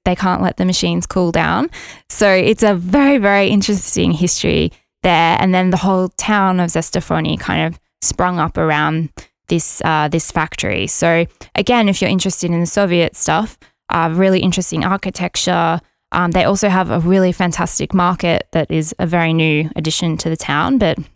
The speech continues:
one of my favorite markets in Georgia is in Zestafoni. Um, they have beautiful mosaics, really, really stunning mosaics. And they are doing a lot of investment in the town to try and bring tourists in.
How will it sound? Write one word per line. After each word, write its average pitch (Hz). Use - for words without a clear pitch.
one 190
of 185
my 170
favorite 165
markets 170
in 165
Georgia 170
is 190
in 170
Zestafoni. 170
Um, 175
they 180
have 180
beautiful 202
mosaics, 165
really, 175
really 165
stunning 165
mosaics. 151
And 196
they 202
are 214
doing 214
a 208
lot 190
of 175
investment 180
in 165
the 165
town 156
to 170
try 180
and 175
bring 160
tourists 160
in. 143